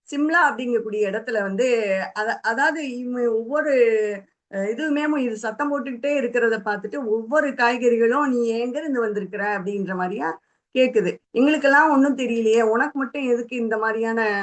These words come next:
அஹ், குளிரானது உனக்கு மட்டுமே ஏன் அதிகமா இருக்குது?" அப்படிங்கிறத, அஹ், கேட்கும்போது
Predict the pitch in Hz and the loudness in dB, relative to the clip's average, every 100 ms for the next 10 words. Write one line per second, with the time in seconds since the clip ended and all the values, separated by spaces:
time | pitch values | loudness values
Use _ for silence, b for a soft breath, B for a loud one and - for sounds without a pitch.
0 | 190 - _ - 196 190 185 185 185 190 | -6 -14 _ -6 -4 -2 -2 -2 -4 -6
1 | 277 294 294 254 226 220 302 285 214 220 | -4 -2 2 2 2 2 0 -2 -4 -4
2 | 233 214 - - - 226 240 302 285 302 | -2 0 -2 -6 -2 -2 -2 -2 0 0
3 | 240 262 247 208 262 277 277 247 226 240 | 0 2 0 0 -2 0 0 0 -2 -6
4 | 247 233 220 190 196 196 190 190 185 180 | -4 0 0 0 -4 -4 -4 -2 0 0
5 | 180 _ _ _ 190 185 185 180 180 170 | -2 _ _ _ -4 -2 0 0 -2 -6
6 | - _ _ - 285 294 294 247 262 370 | -10 _ _ -2 0 2 4 6 4 2